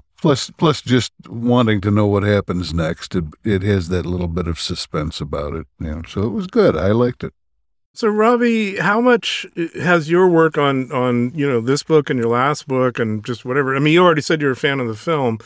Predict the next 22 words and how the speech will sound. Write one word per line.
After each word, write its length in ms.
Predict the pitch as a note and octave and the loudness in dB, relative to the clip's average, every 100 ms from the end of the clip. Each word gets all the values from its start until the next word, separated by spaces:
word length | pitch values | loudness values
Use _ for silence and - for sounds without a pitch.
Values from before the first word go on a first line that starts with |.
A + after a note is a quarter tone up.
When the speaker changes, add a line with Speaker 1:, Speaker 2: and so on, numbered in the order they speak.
| - _ _ _ | -20 _ _ _
Speaker 2:
but 200 | C#3+ C3+ - | 0 0 -2
how 220 | D#3+ F#3+ | 0 2
much 340 | G3 F#3 - | 2 0 -4
background 720 | B2+ C3 D3+ - C#3+ C3 B2+ A#2+ | -2 0 -2 -2 0 2 2 0
on 180 | A#2 | 0
Zuckerberg 540 | A2+ A#2+ B2 B2 B2 A2+ | 0 0 0 0 0 0
and 100 | A#2 | -2
this 120 | A2 | -2
whole 180 | C#3 A#2+ | -2 -2
history 360 | A#2+ B2 A#2+ A2 | -2 -4 -4 -4
have 120 | G#2+ | -2
you 140 | A#2+ | -6
kind 220 | B2 C3+ | -2 -2
of 100 | B2 | 0
absorbed 840 | A2 G2+ G#2 A#2 A#2+ A#2+ A2 G#2+ - _ _ _ _ _ _ _ | -2 -4 -4 -2 0 2 0 -2 -14 _ _ _ _ _ _ _
with 260 | B2+ A#2+ - | -4 -4 -2
the 80 | A#2+ | 0
work 280 | A#2 A#2+ | 2 0
that 120 | D#3 B2+ | -2 -4
you've 200 | G#2+ F#2+ | -6 0
done? 340 | A#2 A2+ F#2+ | 0 0 -2
Or 160 | G2+ | -8